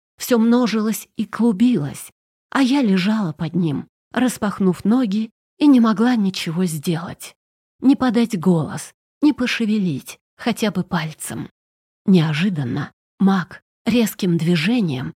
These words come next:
подхватил мои раскинутые в разные стороны ноги под колени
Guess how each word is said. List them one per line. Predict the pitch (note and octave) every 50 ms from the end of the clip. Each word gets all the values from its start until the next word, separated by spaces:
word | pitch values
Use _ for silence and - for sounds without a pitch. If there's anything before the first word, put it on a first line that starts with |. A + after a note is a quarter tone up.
| _ _ _
подхватил | - A#3+ - - - G#3 A#3 A#3 - - C4+ C4 G3+ E3
мои | D3 D#3 D#3+ D#3
раскинутые | E3 E3+ F3 - - - A#3 G#3+ F#3 E3+ - F#3+ F3 E3+
в | E3
разные | F3 F#3+ F#3+ F#3 E3 F3 E3 E3 E3+
стороны | - - - G#3 G3 F#3+ F3 D#3+ D#3 D#3
ноги | D#3+ D#3+ F3+ A3+ A#3+ G3 C#3+ C#3+ - - _ _ _ _ _ _
под | B3+ B3+ -
колени | - C4 C4 C4 A3+ F3 C#3+ C3+ A#2+ - - - -